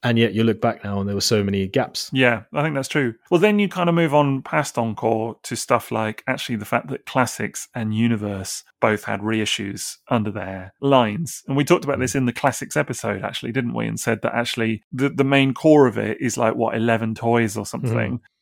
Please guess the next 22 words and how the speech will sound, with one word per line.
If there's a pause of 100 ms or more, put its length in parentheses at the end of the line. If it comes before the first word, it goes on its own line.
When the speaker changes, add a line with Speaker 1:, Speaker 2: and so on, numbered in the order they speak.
Speaker 2:
But
then
there
were
actually
tons
of,
um,
like,
Speaker 1:
Yeah.
Speaker 2:
re-releases
and
things
that
came
out
of
that,
like
Pepsi
Optimus
Prime